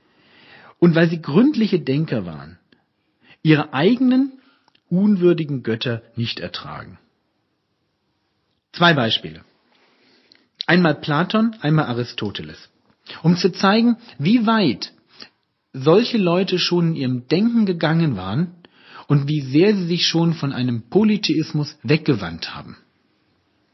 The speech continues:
Und jetzt geht's ja in diesem Punkt darum, das griechische Denken herauszustellen, der damaligen Zeit. Vereinfacht gesagt,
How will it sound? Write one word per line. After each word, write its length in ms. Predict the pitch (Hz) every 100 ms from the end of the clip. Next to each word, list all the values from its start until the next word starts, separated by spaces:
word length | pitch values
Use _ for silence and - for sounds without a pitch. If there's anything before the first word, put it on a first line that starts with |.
| _ - -
Und 140 | 143
jetzt 180 | 196 -
geht's 220 | 196 202
ja 100 | 202
in 160 | 147 143
diesem 240 | 165 180
Punkt 240 | 190 190
darum, 280 | 185 165 180 -
das 160 | - 127
griechische 460 | - 160 170 175 165
Denken 540 | 175 190 196 131 90 _
herauszustellen, 840 | - 110 92 101 - - - 80 90 _
der 100 | 104
damaligen 640 | 104 123 151 147 143 143 147
Zeit. 400 | - 131 87 - _ _ _ _ _ _ _ _ _ _ - 139 131
Vereinfacht 600 | 175 190 302 294 247 -
gesagt, 480 | 143 139 226 -